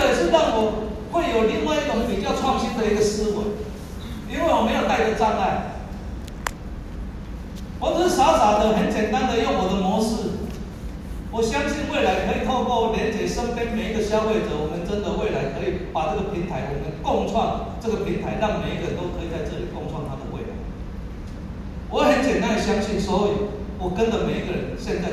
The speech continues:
做的都一样。我没有传统传直销那一些有部队的，那些什么四大天王、八大金刚、十八大罗汉，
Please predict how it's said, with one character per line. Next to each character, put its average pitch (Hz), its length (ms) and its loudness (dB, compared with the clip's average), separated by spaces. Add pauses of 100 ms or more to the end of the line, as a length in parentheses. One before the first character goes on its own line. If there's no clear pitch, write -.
做 - 160 -6
的 - 80 -6
都 135 240 -6
一 113 80 -6
样。 110 80 -8 (1400)
我 214 160 -2
没 269 80 0
有 - 160 2
传 208 160 4
统 208 160 2
传 220 240 2
直 220 160 2
销 247 240 2
那 240 160 -2
一 - 80 -2
些 233 320 0 (320)
有 175 80 0
部 - 320 -2
队 - 240 0
的， - 240 -6 (800)
那 247 160 -2
些 254 80 0
什 220 160 0
么 220 160 4
四 - 320 -2
大 208 240 2
天 208 160 4
王、 - 160 0
八 190 240 2
大 180 240 2
金 180 160 0
刚、 180 160 0
十 - 240 -2
八 170 160 0
大 165 240 0
罗 135 160 -2
汉， - 80 -2